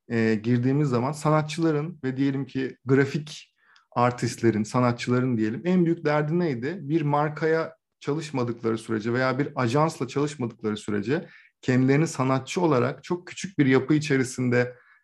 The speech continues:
e, tanıtamadıkları sürece veya kendi isimlerini yü-, yükseltemedikleri, büyü-, büyüyem-, büyütemedikleri sürece aslında yaptıklarının, e, piyasada, pazarda bir değeri yoktu.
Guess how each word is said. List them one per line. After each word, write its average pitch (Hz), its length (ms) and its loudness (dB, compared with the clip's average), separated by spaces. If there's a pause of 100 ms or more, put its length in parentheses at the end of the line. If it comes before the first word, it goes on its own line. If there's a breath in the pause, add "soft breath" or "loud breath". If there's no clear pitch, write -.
(160)
e, 117 300 0
tanıtamadıkları 127 840 2
sürece 117 420 -2
veya 117 240 0
kendi 131 300 -4
isimlerini 131 760 -4 (320 soft breath)
yü-, 127 280 -4
yükseltemedikleri, 123 1200 2
büyü-, 135 360 2
büyüyem-, 131 560 2
büyütemedikleri 135 760 0
sürece 117 540 0
aslında 170 580 -2 (300 soft breath)
yaptıklarının, 156 1120 0
e, 123 240 -6
piyasada, 151 580 2
pazarda 151 520 2
bir 165 180 2
değeri 151 260 2
yoktu. 147 440 -2